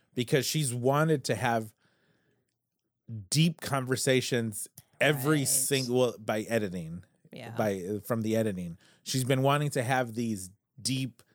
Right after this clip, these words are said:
Speaker 1: conversations every single day.
Speaker 2: Right.
Speaker 1: And h-, hasn't allowed them to just be for a bit.
Speaker 2: Right.
Speaker 1: Which is the
Speaker 2: Yeah.
Speaker 1: wrong approach to this.
Speaker 2: Yeah, this is a, there's too much pressure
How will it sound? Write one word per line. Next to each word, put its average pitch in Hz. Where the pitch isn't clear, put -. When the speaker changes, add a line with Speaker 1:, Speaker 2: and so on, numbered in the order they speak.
Speaker 1:
conversations 117
every 131
single 117
day. 98
Speaker 2:
Right. 123
Speaker 1:
And 113
h-, -
hasn't 135
allowed 113
them 110
to 104
just 92
be 120
for 98
a 90
bit. -
Speaker 2:
Right. 110
Speaker 1:
Which 143
is 156
the 135
Speaker 2:
Yeah. 123
Speaker 1:
wrong 127
approach -
to 110
this. 82
Speaker 2:
Yeah, 123
this 147
is 175
a, 104
there's 170
too -
much 185
pressure 104